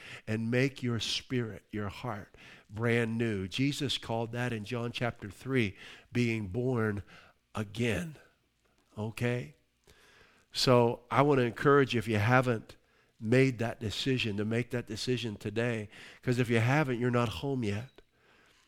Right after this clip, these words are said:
And you need to come home. You need to know the one who made you. And that's what will bring real peace in your physical <laughs> home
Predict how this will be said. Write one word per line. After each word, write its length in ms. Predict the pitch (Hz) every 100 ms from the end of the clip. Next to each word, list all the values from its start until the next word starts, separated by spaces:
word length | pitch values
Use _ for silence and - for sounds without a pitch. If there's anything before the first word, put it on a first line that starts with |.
| _
And 140 | 117
you 60 | 120
need 160 | 131 120
to 60 |
come 240 | - 120 107
home. 340 | 123 113 101
You 80 | 107
need 180 | 120 120
to 80 | 107
know 380 | 110 131 135
the 80 | 120
one 240 | 117 123 107
who 140 | 110
made 420 | 110 117 123 107
you. 240 | 104 98 101 - - - - -
And 220 | 120 123
that's 300 | 143 190 -
what 160 | 143
will 180 | 131 123
bring 400 | 117 123 120 107 - -
real 340 | 92 107 156 180
peace 460 | - 110 104 - - - _
in 200 | 123 123
your 400 | 113 113 107 92 - _ _ _ _ _ _
physical 460 | - 151 123 - -
<laughs> 140 | -
home 380 | 120 - -